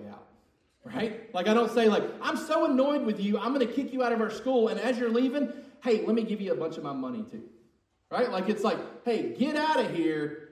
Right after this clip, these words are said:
and the last thing on my mind is to give you anything 'cause of the frustrations you've caused me.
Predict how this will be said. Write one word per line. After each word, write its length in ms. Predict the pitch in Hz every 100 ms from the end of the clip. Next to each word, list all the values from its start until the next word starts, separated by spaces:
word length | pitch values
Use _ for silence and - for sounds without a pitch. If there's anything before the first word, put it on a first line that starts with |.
| -
and 500 | 180 175 165 147 127 - -
the 80 | 165
last 420 | 147 143 226 254
thing 160 | 175 160
on 80 | 147
my 100 | 139
mind 240 | 139 135
is 100 | 117
to 80 | 113
give 200 | 127 185
you 200 | 135 110
anything 420 | 107 101 113 113
'cause 140 | 117
of 100 | 117
the 60 | 110
frustrations 600 | 107 147 - 131 123 117
you've 160 | 117 -
caused 300 | 113 104 208
me. 220 | 254